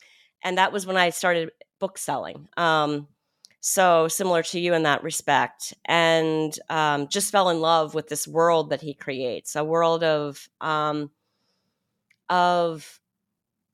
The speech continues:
really kind of interiority where you really, really get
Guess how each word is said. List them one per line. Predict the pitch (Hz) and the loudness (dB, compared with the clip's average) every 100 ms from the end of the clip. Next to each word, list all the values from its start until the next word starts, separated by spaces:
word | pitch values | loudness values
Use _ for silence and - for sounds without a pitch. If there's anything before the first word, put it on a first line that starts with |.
| _ | _
really | 160 202 214 214 208 | -4 2 2 4 2
kind | 202 202 185 | 0 -4 -2
of | 175 160 _ | -2 -6 _
interiority | 170 175 214 185 170 170 170 160 131 120 | -4 0 4 6 8 8 8 6 2 -2
where | 156 156 156 151 151 - | 0 2 4 2 -2 -14
you | 156 - _ | -14 -14 _
really, | 160 151 190 202 208 190 165 | -20 -10 0 2 2 2 0
really | 156 165 180 170 156 | -2 0 2 2 0
get | 147 143 170 165 | -6 0 2 2